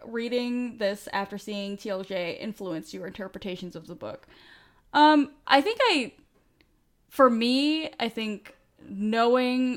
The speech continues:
what Luke's hang-up was and also s-, just seeing what the movie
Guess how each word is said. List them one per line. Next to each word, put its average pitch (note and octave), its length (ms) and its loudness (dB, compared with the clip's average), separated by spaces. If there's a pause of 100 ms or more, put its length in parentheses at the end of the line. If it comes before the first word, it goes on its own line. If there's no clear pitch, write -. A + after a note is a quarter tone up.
what G3 320 -2
Luke's G#3 260 -4
hang-up G#3 480 -4
was G3+ 640 -2 (140)
and F3+ 520 -4 (200)
also G3+ 320 -4
s-, F#3 160 -10
just - 240 -12
seeing G3 300 -6
what F#3 120 -8
the E3+ 80 -8
movie F3+ 720 -6